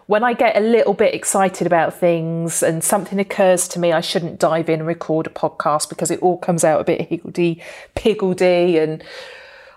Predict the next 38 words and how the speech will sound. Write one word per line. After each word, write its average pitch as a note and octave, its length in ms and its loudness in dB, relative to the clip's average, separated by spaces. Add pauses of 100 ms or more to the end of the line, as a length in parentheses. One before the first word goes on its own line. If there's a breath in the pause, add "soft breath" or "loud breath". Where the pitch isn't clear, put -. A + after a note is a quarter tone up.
I G3 80 2
just G#3 200 -2
hope A#3+ 300 0
there A3 100 2
was G#3+ 120 -2
some G3 160 0
value F#3+ 320 2
in E3+ 80 2
that E3+ 180 0
for F3 240 0
you. F3 300 2
I G3+ 100 2
just, A3 420 0
I'm A3 200 0
at, A#3+ 260 0
literally C4 600 2
bouncing A#3+ 560 0
up A#3 120 -4
and G#3+ 80 -2
down G#3 220 2
in G3 80 -2
my G3 80 2
chair G3+ 340 2
full G#3 220 -2
of G3+ 100 0
excitement. G3+ 760 2
I G3 80 -2
can't G#3+ 480 0
believe G3+ 380 2
everywhere F#3+ 540 2
I've F3+ 200 0
been G3 240 2
for - 80 -18
the F#3+ 80 4
last F#3 320 0
couple F#3+ 280 -2
of F#3 80 2
years, F#3 400 2